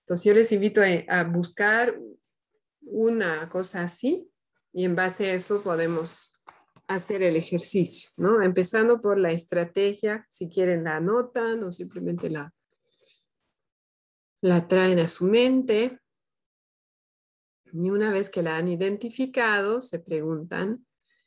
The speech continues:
"¿Qué necesidades mías estoy tratando de satisfacer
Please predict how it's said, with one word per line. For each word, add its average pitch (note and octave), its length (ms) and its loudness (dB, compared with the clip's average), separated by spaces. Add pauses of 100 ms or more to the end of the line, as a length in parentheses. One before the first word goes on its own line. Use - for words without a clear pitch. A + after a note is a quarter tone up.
(180)
"¿Qué G#3 160 2
necesidades F3 1080 0
mías G3 880 0 (720)
estoy F#3 440 -2
tratando F3 580 -2
de F#3 120 -2
satisfacer F#3 1040 -2